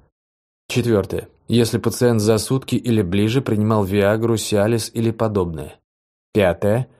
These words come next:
Врач скорой никогда не даст нитроглицерин, если определит на Э К Г инфаркт не левого, а правого желудочка. Причина во всех случаях та же.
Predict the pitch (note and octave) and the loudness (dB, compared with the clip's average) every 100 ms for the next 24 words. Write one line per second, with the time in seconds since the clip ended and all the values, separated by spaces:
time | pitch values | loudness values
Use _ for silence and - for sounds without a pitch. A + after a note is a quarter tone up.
0 | _ _ _ _ A2+ G#2 C3+ B2+ - - | _ _ _ _ -2 2 2 0 -6 -6
1 | - C#3+ C#3 B2+ A#2+ A#2+ G#2+ A2 C3 B2+ | -2 0 2 0 0 0 0 0 0 0
2 | A#2+ A2+ G2+ - - A2 A2 G#2 G#2 G2+ | 0 0 0 -2 -2 0 0 0 0 -2
3 | - G#2+ B2+ A2 A#2 A#2 - B2 G#2 A2 | -2 0 0 0 -2 -4 -2 -4 -2 0
4 | G#2 A2+ C#3 - A2+ - A#2+ G#2 G#2+ F#2 | 0 0 0 0 -2 -2 -4 -2 -2 0
5 | A2 A2+ - A#2 G#2 - G2+ A#2 - - | -2 -2 -2 -4 -4 0 0 0 -6 -20
6 | _ _ G#2+ A2+ A2 G#2 G#2+ A2 A2+ A#2 | _ _ -2 0 2 2 2 2 2 0
7 | G#2+ A#2 A2 A2 G#2+ G2 F#2+ F#2+ F#2+ F#2 | -2 -4 0 2 4 4 2 2 0 0
8 | F#2+ F2 D#2+ - - - - _ _ _ | -2 -2 -6 -10 -14 -18 -20 _ _ _
9 | _ _ _ _ _ - B2 C3 - - | _ _ _ _ _ -2 2 2 -2 -2
10 | E3+ D3+ A#2+ A#2 - D#3 - C#3+ D3+ - | 0 2 2 2 -2 -4 -4 -4 -4 -2
11 | C#3 C3 - C#3+ C3+ G2 F#2 | -2 -2 -4 0 0 -2 -6